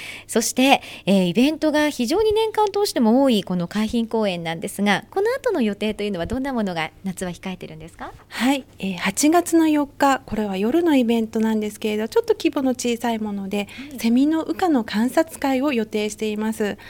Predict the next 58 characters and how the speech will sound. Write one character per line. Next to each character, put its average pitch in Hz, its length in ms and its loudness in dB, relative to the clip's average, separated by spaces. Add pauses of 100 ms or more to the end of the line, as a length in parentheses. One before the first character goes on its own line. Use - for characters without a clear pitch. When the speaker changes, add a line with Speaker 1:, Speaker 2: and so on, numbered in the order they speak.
(260)
Speaker 2:
あ 233 40 -4
の、 226 140 -2
こ 302 120 0
れ 330 100 0
か 349 140 0
ら、 330 340 4
あ 269 60 2
の、 247 420 0
募 226 100 -4
集 226 220 -2
を 214 60 -2
開 202 240 -6
始 202 120 -6
す 202 120 -6
る 196 60 -2
予 190 140 -6
定 190 220 -6
で 190 140 -6
す。 190 120 -6
Speaker 1:
は 175 60 -2
い。 - 60 -6 (640)
Speaker 2:
え 175 40 -14
ー、 - 40 -14
そ - 120 -8
れ 214 100 -2
か 233 120 -4
ら 226 120 -4
で 202 120 -8
す 196 120 -8
ね、 196 260 -2 (460)
え 175 380 -10
ー、 - 20 -10
八 - 320 -2
月 339 280 4
の 302 140 8
二 330 160 8
十 320 240 6
四 196 160 0
日 - 180 -2
の 208 140 2
土 185 100 -4
曜 240 300 4
日、 151 240 -8 (320)
こ - 100 -10
れ 202 80 -2
は 196 100 -2
ジ 208 120 0
ャ 240 80 2
ン 294 60 2
ボ 339 120 2
プ 359 160 4
ー 359 120 8
ル 285 80 6
の 208 120 2
中 202 260 -2
で 190 140 -4
す - 140 -14
が、 185 220 -4